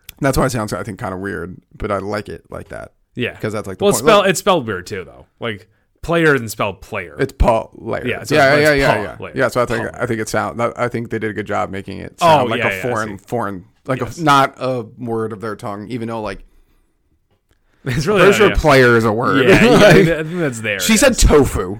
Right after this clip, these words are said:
Speaker 2: I know.
Speaker 1: <laughs> Like, um, well, I guess actually she knows
Speaker 2: That was
Speaker 1: that,
Speaker 2: Albedo,
Speaker 1: so,
Speaker 2: so, yeah.
Speaker 1: yeah, yeah. Well, whatever. But,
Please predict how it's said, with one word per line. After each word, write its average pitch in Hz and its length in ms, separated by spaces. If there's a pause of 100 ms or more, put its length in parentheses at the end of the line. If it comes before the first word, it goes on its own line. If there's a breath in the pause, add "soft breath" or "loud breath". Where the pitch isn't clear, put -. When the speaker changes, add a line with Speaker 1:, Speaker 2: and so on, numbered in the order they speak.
Speaker 2:
I 165 200
know. 262 760
Speaker 1:
<laughs> - 20
Like, 180 300 (800 loud breath)
um, 113 320 (100)
well, 196 120
I 170 80
guess 143 180
actually 104 260
she - 140
knows 113 200
Speaker 2:
That 95 220
was 87 100
Speaker 1:
that, 87 60
Speaker 2:
Albedo, 87 140
Speaker 1:
so, 85 140
Speaker 2:
so, 85 40
yeah. 82 320
Speaker 1:
yeah, - 60
yeah. 92 120 (120)
Well, 98 200
whatever. 143 300 (280 soft breath)
But, 110 320